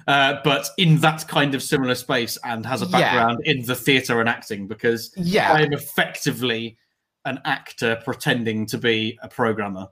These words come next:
Speaker 1: That's
Speaker 2: Mm.
Speaker 1: basically me.
Speaker 2: Yeah, whereas my, my, my, my background with a lot of this is, like, I've done a lot of backstage theatre stuff. In more recent years, I've basically transitioned that into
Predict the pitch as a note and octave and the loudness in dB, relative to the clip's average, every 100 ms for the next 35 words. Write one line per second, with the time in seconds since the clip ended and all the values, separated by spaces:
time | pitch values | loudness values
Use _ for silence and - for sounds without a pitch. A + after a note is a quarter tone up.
0 | - A#2 - - A#2+ A2+ G2+ A2+ G#2+ A2+ | -14 -14 -8 -2 0 -2 -4 -8 -6 -4
1 | G2+ G#2 _ _ _ - - - - _ | -4 -8 _ _ _ -20 -18 -16 -16 _
2 | _ A#2+ A#2+ G2+ - C3+ B2+ C3+ C#3+ C3+ | _ -2 0 0 2 2 4 2 2 2
3 | C#3+ D#3 C#3+ D#3+ D#3 C#3+ C3+ A#2+ - B2+ | 2 2 4 2 2 0 2 -2 0 0
4 | A#2 A2 A2 A2+ B2 G2+ G#2 G2+ - G#2+ | 0 0 -4 -2 -2 -2 -4 -2 -4 -6
5 | G#2 G2+ - A#2+ A2 A2+ A2+ G#2+ G2+ G#2 | -6 -4 -2 -2 -2 -2 -2 -4 -4 -4
6 | G2+ - - G2 G2 - C3+ B2+ B2 - | -4 -4 -4 -4 -4 -2 -2 -2 -2 0
7 | B2 A2 - - G#2 G2+ A2 G2+ A2 - | 2 0 -2 -8 -4 0 0 0 0 0
8 | A2+ G2 G2 F#2+ G2+ F#2+ F#2+ F#2+ G2+ G2 | -2 -2 0 2 0 0 -2 -4 -6 -10
9 | G2 G2+ G2+ F#2+ G2+ F#2 F2 F#2+ F#2 - | -8 -8 -6 -6 -4 -2 -2 -2 -6 -4
10 | F#2+ F#2+ | -4 -4